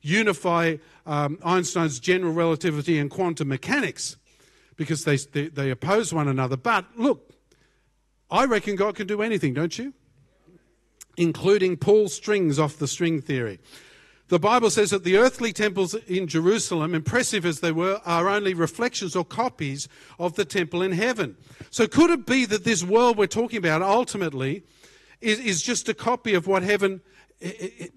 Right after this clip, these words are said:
this world that we live in now, rather, is just a copy of what heaven is,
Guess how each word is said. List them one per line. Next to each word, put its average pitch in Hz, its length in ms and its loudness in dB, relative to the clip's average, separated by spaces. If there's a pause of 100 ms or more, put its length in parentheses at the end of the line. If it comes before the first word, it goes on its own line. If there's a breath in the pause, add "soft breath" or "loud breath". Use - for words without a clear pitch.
(180)
this 226 240 0
world 220 180 4
that 190 40 -2
we 185 100 2
live 190 160 2
in 175 140 2
now, 190 220 2
rather, 156 260 2
is 170 180 2
just 196 220 -4
a 190 60 -2
copy - 340 0
of 170 80 2
what 175 160 2
heaven 185 260 2
is, 233 380 -2